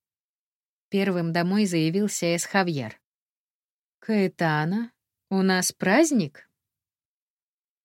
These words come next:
Вот это самое "у нас" я как-то пропустила и разъяснила. Эс Чавес заходил,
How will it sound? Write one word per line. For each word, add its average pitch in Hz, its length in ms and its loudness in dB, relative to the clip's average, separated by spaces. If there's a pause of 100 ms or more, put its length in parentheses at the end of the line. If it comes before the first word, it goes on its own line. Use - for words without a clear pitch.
Вот 202 280 -4
это 208 200 -4
самое 196 640 0
"у 196 120 -2
нас" 214 400 -2
я 185 180 -4
как-то 233 340 -6
пропустила 156 800 -6 (500)
и 233 160 2
разъяснила. 190 800 -2 (720)
Эс 240 240 -2
Чавес 277 440 2
заходил, 156 640 -2